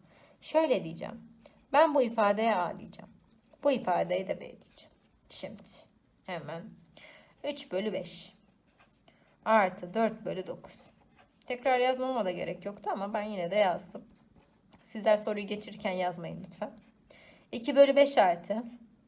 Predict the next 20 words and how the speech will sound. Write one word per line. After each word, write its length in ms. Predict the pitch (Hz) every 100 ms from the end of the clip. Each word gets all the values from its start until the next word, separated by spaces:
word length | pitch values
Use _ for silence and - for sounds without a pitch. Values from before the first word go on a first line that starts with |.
| _ _ -
beş 360 | 240 262 - 185
bölü 240 | 170 165
dokuz 540 | 202 208 254 254 - - _ _ _ _ -
eksi 380 | 247 254 - 196
yirmi 480 | 202 247 202 185
bölü 180 | 175 185
yedi. 340 | 196 160 - - - _ _ _ _ _ _
Buna 240 | 277 220 196
da 100 | 196
B 200 | 175 -
demiştim. 400 | - - - _ _ _ _ - _ _ _ -
Arkadaşlar 560 | 294 311 392 285 240 226
şu 240 | - -
A'ları 420 | 240 269 277 277
B'leri 320 | 285 285 285
bir 100 | 285
taraf 320 | 285 269 277 285
tarafa 260 | 285 277
toplayın 400 | 285 269 392 320
bakalım. 300 | 185 - -